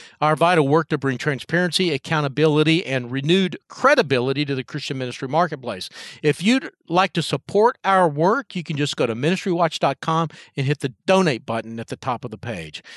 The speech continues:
And finally, I'd like to say to our new listeners, welcome. Uh, I hope you'll join us each and every week, and I hope you'll also tell a friend. And don't forget to rate us using your podcast app. It's absolutely free, doesn't take but a few seconds to rate us, and it really does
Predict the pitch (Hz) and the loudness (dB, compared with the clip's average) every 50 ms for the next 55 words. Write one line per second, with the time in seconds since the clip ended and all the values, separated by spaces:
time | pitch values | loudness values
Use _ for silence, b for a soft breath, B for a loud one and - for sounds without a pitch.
0 | B B B 151 151 147 151 - - - 233 269 294 277 226 175 160 151 156 147 | B B B -2 -2 -2 -2 -4 0 2 4 4 6 6 6 6 6 4 4 4
1 | 147 147 147 _ - - 175 170 156 - 151 127 117 - - 190 180 151 160 156 | 2 0 -2 _ 0 2 2 2 4 2 0 0 0 -2 0 0 2 2 4 4
2 | 147 139 131 135 151 214 262 262 226 165 - - - 156 165 180 - - _ _ | 4 4 2 2 2 2 4 4 4 2 2 2 -2 -2 -4 -4 -6 -10 _ _
3 | _ 160 151 180 220 254 269 254 - - 139 101 160 B B B B B B B | _ -4 2 4 6 6 6 4 2 -2 -4 -4 -6 B B B B B B B
4 | - 127 131 131 135 143 165 214 226 - 202 175 156 - 190 185 175 170 - - | 0 2 2 2 2 4 4 4 4 6 4 2 4 4 2 4 4 4 2 2
5 | - 220 175 - 214 214 202 190 190 185 240 285 - 226 180 160 160 175 190 - | -2 -2 -2 2 4 4 4 4 4 2 0 0 0 0 2 4 4 4 4 2
6 | - 175 170 - 170 190 196 - 190 156 - 185 175 165 - 233 254 247 214 165 | 0 -4 -2 2 2 2 4 4 2 2 4 2 2 2 2 2 2 4 4 4
7 | 147 139 135 139 139 - _ 151 151 247 269 - - 254 202 190 220 226 - - | 4 2 0 0 -2 -8 _ -2 2 2 2 2 0 -8 0 2 2 2 2 0
8 | - 170 143 - - 143 131 127 143 180 214 262 285 - - - 123 113 117 135 | 0 0 0 0 -4 -12 -10 -2 2 2 4 4 2 0 -4 -2 0 0 0 0
9 | 139 - - - 135 135 139 139 - - 170 160 147 B B B B - 131 131 | 0 -2 -6 -6 -4 -4 -4 -4 -2 -2 -2 -4 -4 B B B B -4 -2 0
10 | 143 160 - _ _ - 147 139 135 135 135 - 147 131 139 - - - - 175 | 0 -2 -4 _ _ -4 -2 -2 -2 -2 -6 -8 -8 -6 -6 -8 -10 -12 -4 -2
11 | 185 196 180 131 101 _ _ B B B B B 127 139 - - - - 202 226 | 0 2 2 0 -2 _ _ B B B B B -6 -6 -6 -6 -4 0 2 2
12 | 240 - - - 208 202 196 214 165 147 - 180 196 202 208 170 185 190 170 196 | 2 0 0 0 2 2 2 2 0 -6 -2 2 2 2 4 4 4 4 2 2
13 | 160 165 170 151 160 143 135 - 180 165 - 180 170 - 156 - - 151 135 139 | 0 -2 -2 0 0 -2 0 0 -2 0 0 0 -2 -2 -6 -6 -6 -6 -2 0
14 | 151 156 156 160 151 - 151 127 123 123 113 107 113 117 127 120 107 98 107 101 | 2 2 2 2 0 -2 -4 -4 -4 -4 -6 -6 -6 -6 -4 -4 -4 -4 -2 -2
15 | 90 80 78 - - | -2 -4 -4 -8 -12